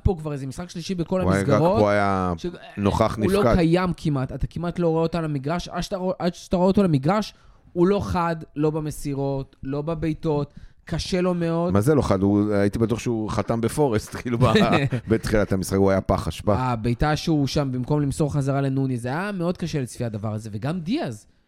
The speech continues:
Speaker 1: שראית קודם כל מול צ'לסי, די, הוא כבר היה גמור,
Speaker 2: הוא
Speaker 1: כבר
Speaker 2: גמור.
Speaker 1: עם הקרמפים וזה. ראית אחרי זה, גם כשהוא, אה, שיחק קצת מול, אה,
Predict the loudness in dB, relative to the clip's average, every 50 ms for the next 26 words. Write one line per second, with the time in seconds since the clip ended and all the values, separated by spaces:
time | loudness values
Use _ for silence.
0 | _ _ _ -14 -8 -6 -4 -4 -4 -4 -2 -2 -2 -2 -2 -4 -4 -2 -2 -2
1 | -2 -2 0 2 2 4 4 2 0 -4 _ -6 -2 -2 -2 -2 -2 -4 -4 -2
2 | -4 -6 -6 -8 -8 -8 -8 -10 -14 _ -20 -20 -20 -16 -8 -4 -2 0 0 0
3 | -2 -4 -8 -12 -18 -18 -14 -12 -10 -8 -4 -4 -4 -2 -2 -2 -2 0 2 4
4 | 4 4 6 4 4 4 4 4 2 0 -2 -6 -8 -6 -6 -6 -2 0 0 0
5 | 2 0 -2 -2 -2 -4 -4 -6 -12 _ _ _ _ _ _ -6 -4 -2 -2 -2
6 | -2 -4 -2 -2 -2 -2 -2 -2 -2 -4 -4 -4 -4 -6 -6 -4 -2 0 0 2
7 | 2 2 0 0 -2 -2 -4 -4 -4 -6 -6 -8 -12 -14 -14 -8 -6 -4 -4 -2
8 | -2 -4 -4